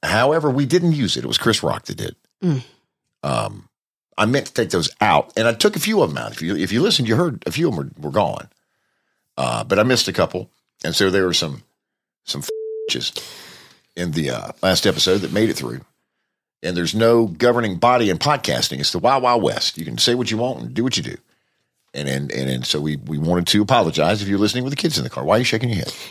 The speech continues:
Speaker 2: 'Cause that's not true anymore.
Speaker 1: Okay.
Speaker 2: There is, there
Speaker 1: All right, that,
Speaker 2: is.
Speaker 1: well, I haven't heard from them.
Speaker 2: Okay.
Speaker 1: I hadn't heard from anybody in government. I, who, who's gonna call? What, what department is it? Do we know? Is it the Department of Podcasting?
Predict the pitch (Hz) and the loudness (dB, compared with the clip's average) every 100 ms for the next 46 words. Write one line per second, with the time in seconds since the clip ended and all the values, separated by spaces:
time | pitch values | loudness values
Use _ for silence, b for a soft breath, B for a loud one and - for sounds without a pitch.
0 | - 190 185 196 - 180 165 147 131 147 | -2 2 2 0 -2 0 0 -2 -6 -8
1 | - 104 - - 165 185 175 175 - 190 | -12 -12 -4 0 2 2 2 2 2 4
2 | 185 - 110 131 131 107 101 95 104 113 | 4 4 2 4 4 4 4 0 -8 -12
3 | _ 196 202 - _ _ _ 110 101 127 | _ -2 -2 -8 _ _ _ 2 4 4
4 | 127 101 60 58 - 85 87 _ _ _ | 2 0 -2 -8 -14 -16 -20 _ _ _
5 | _ _ _ _ _ _ _ _ - - | _ _ _ _ _ _ _ _ -2 0
6 | 90 - 95 123 135 120 113 - - - | 0 -2 0 4 4 4 0 0 -2 0
7 | 107 113 104 120 104 - 76 76 76 123 | 2 2 0 0 0 -2 -6 -6 -6 -8
8 | - _ _ _ _ _ _ _ _ 71 | -12 _ _ _ _ _ _ _ _ -8
9 | 73 - 101 78 101 107 135 131 151 | -4 0 0 2 2 4 4 2 -2